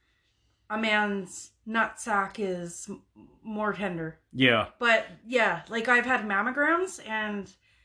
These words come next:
Speaker 1: they've made me feel like puking, and they feel really uncomfortable, and they hurt, and blah, blah, blah. But, um,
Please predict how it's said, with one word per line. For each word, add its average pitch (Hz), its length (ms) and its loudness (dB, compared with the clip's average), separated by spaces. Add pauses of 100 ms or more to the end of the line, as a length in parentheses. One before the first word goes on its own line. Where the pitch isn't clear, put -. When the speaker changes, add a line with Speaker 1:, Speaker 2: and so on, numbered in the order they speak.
(580)
Speaker 1:
they've 226 220 2
made 247 240 0
me 226 140 0
feel 226 200 -4
like 185 180 -2
puking, 202 560 -6 (380)
and 208 240 -2
they 196 220 2
feel 208 240 -4
really 214 200 0
uncomfortable, 202 520 -4
and 185 100 -4
they 170 60 -4
hurt, 202 360 -4
and 196 120 -4
blah, 196 80 -2
blah, 190 120 -4
blah. 190 280 2
But, - 300 0 (920)
um, 226 640 2